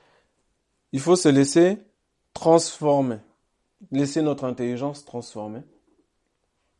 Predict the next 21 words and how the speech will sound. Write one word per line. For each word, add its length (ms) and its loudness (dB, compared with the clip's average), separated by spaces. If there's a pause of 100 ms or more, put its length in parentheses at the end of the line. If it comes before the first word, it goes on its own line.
(1040)
C'est 100 -14
comme 140 4
on 80 6
peut 120 6
crier 380 6
à 100 6
Dieu, « 540 2 (200)
Transforme-moi, 640 0
transforme-moi, 680 0
change-moi. » 840 -2 (1200)
Mais 100 -8
si 140 -8
on 80 -2
se 100 -8
laisse 200 -6
pas 160 -6
faire, 360 -8 (280)
il 60 -20
se 40 -20
produira 540 -8
rien. 140 -16